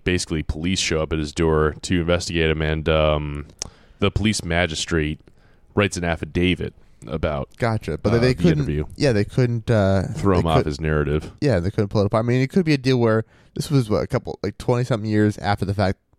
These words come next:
Speaker 1: Mm-hmm.
Speaker 2: that he actually told it, so
Speaker 1: Right.
Speaker 2: you could argue maybe that he had that much time to practice his story to get it, to keep it straight.
Speaker 1: It's true, yeah.
Speaker 2: So if he, and if he went to a newspaper first, then it's like, yeah, he might be just trying to, like,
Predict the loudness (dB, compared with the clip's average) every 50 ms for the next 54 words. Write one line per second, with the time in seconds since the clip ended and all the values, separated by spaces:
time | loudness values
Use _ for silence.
0 | _ _ -8 -6 -4 -2 -2 -2 -2 2 2 2 2 2 2 0 0 -2 -4 -2
1 | 2 2 2 4 2 0 -2 0 2 2 4 4 2 0 0 0 2 2 2 2
2 | -2 -6 -14 _ -8 -2 -2 -2 -2 0 2 2 4 4 2 2 0 0 0 0
3 | 2 2 0 2 0 0 0 0 0 0 0 -2 -2 0 -2 -2 -2 -2 -4 -4
4 | -4 -4 -4 -6 -8 -2 0 0 0 0 0 -4 -4 -2 -2 -4 -4 0 0 2
5 | 4 4 2 2 2 0 0 0 0 _ _ -14 -4 -2 -2 -2 -2 -4 -6 -4
6 | 0 2 2 2 2 2 2 0 0 2 2 4 4 4 4 2 -2 -4 0 2
7 | 2 4 4 2 -2 -4 -10 -20 -20 -20 -12 -2 0 2 4 4 2 2 2 2
8 | 0 0 0 2 2 4 2 2 2 4 4 4 4 4 4 2 4 4 2 2
9 | 2 2 0 2 2 0 -2 0 0 2 2 2 0 0 0 0 0 0 0 0
10 | 0 -2 -2 -2 -4 -4 -2 -2 -2 -2 -2 -2 -4 -4 -2 -4 -4 -4 -8 -4
11 | -2 0 0 0 -2 -4 -6 -8 -6 -4 -2 -2 -2